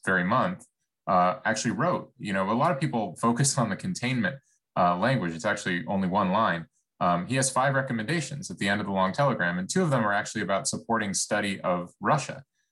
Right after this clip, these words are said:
uh, or the then Soviet Union. And, and in one of them, he says very explicitly, he says, um, "The media and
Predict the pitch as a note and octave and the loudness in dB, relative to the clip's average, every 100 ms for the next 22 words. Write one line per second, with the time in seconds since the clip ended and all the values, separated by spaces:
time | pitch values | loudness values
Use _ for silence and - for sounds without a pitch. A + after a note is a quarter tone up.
0 | _ F2+ F2 E2+ F2+ F2+ E2+ F2+ F#2+ F#2 | _ 0 0 2 2 0 0 0 2 2
1 | F#2+ F2+ A#2+ B2 D#2+ E2 - F#2 F2 E2+ | -2 -2 0 0 0 -4 -2 0 0 -2
2 | - F#2+ F#2+ A2 G#2+ C#3+ E3+ A#2+ G#2 A2 | -2 -2 -2 -2 2 2 2 0 -2 -2
3 | A#2 - - D#3 E3+ D3 C#3 - E3 - | -2 -4 -2 0 2 0 -2 -2 -2 -2
4 | - - _ - - A#2 G2 - - _ | -8 -16 _ -4 2 2 2 -6 -20 _
5 | - G2+ F2 F2 _ - F#2 A2 G#2 A2+ | 0 2 2 -2 _ -6 2 2 4 2
6 | C3 B2+ G#2+ G2 F#2 _ _ _ G#2+ G#2 | 4 2 4 2 -2 _ _ _ 0 0
7 | F#2+ | 0